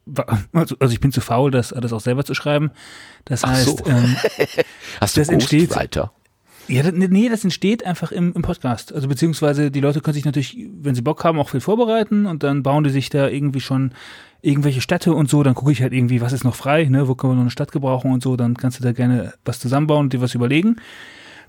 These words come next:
Speaker 1: Das, äh, ist dann natürlich total klasse. Aber sonst ist auch sehr viel Impro. Das heißt, wenn irgendjemand irgendwas im Podcast sagt, dann ist das ab dem Punkt dann so. Also ich hätte jetzt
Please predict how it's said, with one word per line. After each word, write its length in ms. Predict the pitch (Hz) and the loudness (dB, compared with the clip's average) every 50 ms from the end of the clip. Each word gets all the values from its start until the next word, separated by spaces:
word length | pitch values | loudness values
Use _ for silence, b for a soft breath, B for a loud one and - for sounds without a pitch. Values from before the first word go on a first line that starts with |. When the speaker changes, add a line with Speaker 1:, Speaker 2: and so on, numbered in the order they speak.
| _ | _
Speaker 1:
Das, 260 | - - 156 139 - - | -4 -2 -2 -2 -2 -2
äh, 280 | - 165 151 143 143 135 117 B B B - | 0 2 4 4 4 2 0 B B B -12
ist 200 | - - - - | -12 -6 -2 0
dann 320 | 147 139 143 143 131 143 | 2 2 2 2 0 0
natürlich 320 | 160 151 127 - 143 131 - | -2 -2 0 0 0 0 0
total 260 | 120 - 123 135 147 | -2 -4 -2 -4 -2
klasse. 360 | - 190 175 - - 170 170 B B B B B B B B | 0 -2 0 0 0 -2 -2 B B B B B B B B
Aber 420 | - 135 135 156 160 160 160 151 - | 0 2 2 4 4 4 2 2 0
sonst 300 | - 143 127 131 165 - | 0 2 2 2 2 0
ist 140 | - 147 147 | -2 -4 -4
auch 80 | 135 113 | -2 0
sehr 160 | 120 135 131 | 0 -2 0
viel 140 | - 135 107 | -2 0 0
Impro. 340 | 135 135 - - - 127 | 2 0 2 2 2 2
Das 200 | 120 123 113 - | 2 2 0 -2
heißt, 300 | - 123 120 113 - - | -2 -2 -2 -2 -2 0
wenn 120 | 131 123 123 | 0 0 0
irgendjemand 500 | - 143 143 143 131 139 135 135 127 107 | 0 -2 -2 0 2 2 2 2 2 0
irgendwas 260 | 135 139 139 131 - | -2 -2 -2 0 0
im 80 | 135 123 | -2 -2
Podcast 360 | 127 131 - - 123 - - | -2 -4 -4 -6 -6 -4 -2
sagt, 360 | 123 123 143 151 - - - B B B B B B B - | -2 0 0 -2 -4 -8 -14 B B B B B B B -2
dann 160 | 131 123 - | 0 0 2
ist 160 | 139 - - | 0 2 2
das 160 | 139 117 - | 0 0 0
ab 160 | - 127 - | -4 -6 -2
dem 160 | - 127 110 107 | 0 0 0 2
Punkt 360 | - 123 113 - - - - - _ - | 2 2 0 0 -2 -6 -14 -18 _ -2
dann 160 | 120 110 110 | 0 0 2
so. 280 | 104 113 107 107 101 - - - | 2 0 0 -2 -4 -6 -8 -4
Also 200 | - 127 110 117 | -2 0 0 2
ich 80 | 107 - | 0 0
hätte 160 | 131 - 139 | 0 2 2
jetzt 340 | 127 120 - - - - | 2 2 0 -2 -8 -14